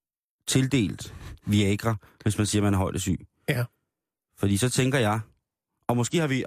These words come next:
Speaker 1: måske har vi startet en ny revolution, Jan, ved at sige det her. Man godt vil, altså, der findes jo sikkert også heldigvis andre præparater. Jeg, jeg, jeg tænker, at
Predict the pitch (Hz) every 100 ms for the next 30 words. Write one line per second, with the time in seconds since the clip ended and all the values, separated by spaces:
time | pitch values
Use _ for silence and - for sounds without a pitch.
0 | - 120 113 151 131 117 113 131 135 135
1 | 127 107 110 - 110 104 101 - 139 123
2 | 104 92 - _ _ _ _ _ _ _
3 | - 107 - _ _ _ _ 104 107 107
4 | 101 - 95 104 - 131 120 123 117 107
5 | 110 - - - 123 127 117 107 - 117
6 | - 98 92 92 - 107 101 85 101 107
7 | 101 123 131 127 -